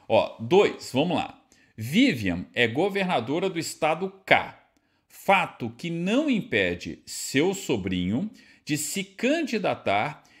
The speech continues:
e ser eleito deputado estadual deste mesmo estado, o sobrinho não tá impedido. Por quê? Porque o sobrinho é parente de terceiro grau. A Vivian é governadora. O irmão ou irmã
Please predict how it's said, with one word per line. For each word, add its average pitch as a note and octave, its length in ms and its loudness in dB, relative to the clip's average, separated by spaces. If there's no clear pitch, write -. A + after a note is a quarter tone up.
e D3+ 100 -2
ser G3 300 0
eleito D#3 400 0
deputado C3 580 0
estadual C3 880 -2
deste D#3 380 0
mesmo C#3+ 340 -4
estado, G2+ 500 -2
o F#3 160 4
sobrinho F3+ 640 -2
não F#3 180 -4
tá F3 180 -4
impedido. D#3 640 -4
Por F#3+ 200 2
quê? G#2 220 2
Porque A#2 280 -4
o D#3 80 0
sobrinho D3+ 760 0
é B2+ 80 2
parente D3 520 2
de D#3+ 120 -4
terceiro D#3+ 420 -6
grau. C3+ 480 -4
A A#2 120 6
Vivian A#2 720 0
é C3 100 8
governadora. C#3 840 2
O F3 160 4
irmão E3+ 760 2
ou F3+ 240 6
irmã E3 680 2